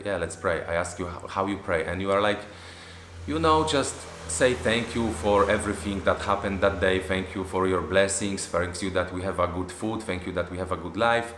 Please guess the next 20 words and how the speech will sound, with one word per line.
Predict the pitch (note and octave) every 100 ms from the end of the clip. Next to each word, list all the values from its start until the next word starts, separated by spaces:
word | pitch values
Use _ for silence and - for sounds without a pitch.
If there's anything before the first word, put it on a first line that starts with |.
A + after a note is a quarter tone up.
| - - - -
And | A2+ B2 -
ask | C#3 C#3 -
what | A#2 A#2
you | G2
want, | F2+ G#2+ A2 G#2+ G#2+ -
health | G2+ G2
for | F#2+ G2 F#2
your | F2
family, | F2+ G#2+ G#2+ G#2 G2 G2 G2 F#2 E2+ - - -
you | G2+ F#2+ F#2
know, | F2 E2 E2 A2+
good | G#2+ G#2 G2 -
in | G2+
the | F#2+
world," | G#2 B2 A2
and | G#2+
things | A2 G#2+ A2
like | A#2+
that. | A#2+ F2
And | F2 F2+